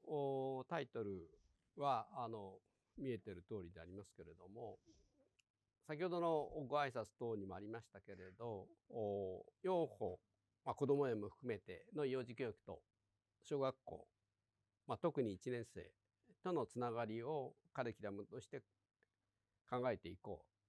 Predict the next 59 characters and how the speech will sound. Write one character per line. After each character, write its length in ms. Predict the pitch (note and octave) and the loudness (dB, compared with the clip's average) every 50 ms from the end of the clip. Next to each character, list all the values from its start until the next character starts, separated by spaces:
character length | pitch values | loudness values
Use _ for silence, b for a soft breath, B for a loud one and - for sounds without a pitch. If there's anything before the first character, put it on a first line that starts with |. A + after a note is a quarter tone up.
| _ - | _ -4
こ 60 | D#3 | 0
れ 80 | E3 E3+ | 2 4
が 180 | D#3 B2+ - - _ | 4 4 2 -2 _
架 140 | - A#2 A2 | -8 -8 -4
け 200 | - C#3 A#2+ B2 B2+ - | -2 -2 -2 -2 -2 -4
橋 80 | - - - - | -6 -10 -8 -4
プ 80 | B2+ | -2
ロ 140 | A2+ A#2 A2 | 0 0 0
グ 100 | G2+ G#2 | 0 -4
ラ 80 | F2+ D#2+ | -6 -8
ム 60 | D#2+ - _ _ _ _ _ _ _ _ _ _ _ _ _ - | -10 -16 _ _ _ _ _ _ _ _ _ _ _ _ _ -8
と 80 | B2 | -6
呼 60 | A2+ | -2
ば 120 | G#2+ G#2 G2+ | -2 -2 -2
れ 100 | G#2 F#2+ | -2 -4
て 120 | - G2+ | -4 -4
い 60 | G2+ | -4
る 80 | G2 F#2 | -4 -4
も 120 | F#2 F#2+ | -6 -6
の 100 | F#2 E2+ | -8 -8
で 80 | D#2+ E2+ | -10 -12
あ 20 | E2+ F2 | -14 -16
り 80 | F2+ | -16
ま 120 | F#2 F#2+ - | -16 -16 -18
す 100 | - - | -18 -18
け 80 | F#2 E2 | -16 -16
れ 120 | D#2+ D#2+ | -16 -16
ど 140 | D#2 D#2+ E2+ | -16 -16 -12
も、 240 | F#2+ A2+ G#2 F#2 B B B B B B B B B B B - - - _ _ _ _ - - - | -8 -6 -6 -6 B B B B B B B B B B B -18 -18 -18 _ _ _ _ -6 2 8
こ 80 | G3 | 10
れ 60 | G3 | 10
は 60 | F#3+ F#3 | 12 10
も 120 | F#3 F3 | 10 6
ち 120 | - G3+ | 8 10
ろ 120 | F#3 F#3+ D#3 | 12 12 12
ん 200 | A2+ F#2+ - - | 12 10 6 2
そ 120 | - D3+ | 4 8
の 120 | D3+ D#3 D#3 | 10 10 12
前 240 | D#3 D#3 D3+ C#3+ | 12 12 12 10
の 100 | A#2 A2 | 8 6
か 120 | - - D#3+ | 6 6 6
な 120 | D#3 C#3+ | 6 6
り 80 | A#2+ A2+ | 6 8
前 220 | C3 C#3 B2+ A2+ | 8 8 6 6
か 120 | - G#2 G#2 | 4 0 0
ら、 280 | A2 A#2+ A#2+ A#2 A#2 - - - | 2 4 4 4 4 0 -2 0
あ 880 | B2 A2 G#2 G#2+ G#2 G2+ G#2 G2+ G2 G2 G2 G2 G2 G2 F#2+ G2 - B B B B B _ _ - | 2 4 4 6 6 4 4 4 2 2 0 -2 -2 -2 -4 -4 -6 B B B B B _ _ 0
ー、 40 | B2+ | 2
幼 80 | A#2+ A2+ | 2 2
児 80 | A2+ | 4
教 140 | - - C3 | 4 4 4
育 80 | A#2+ G#2 | 4 4
と 100 | - A2 | 2 0
小 160 | - B2+ A#2 | 2 4 4
学 180 | A#2+ A2+ G#2+ - | 6 4 4 2
校 160 | - G2+ G2 | 0 0 0
の 120 | F#2+ F#2 | 0 -2
接 180 | F2+ - A#2+ A2+ G2+ B2 | -2 -2 -2 -2 0 2
続 240 | C3 D3+ C#3 - | 4 4 4 2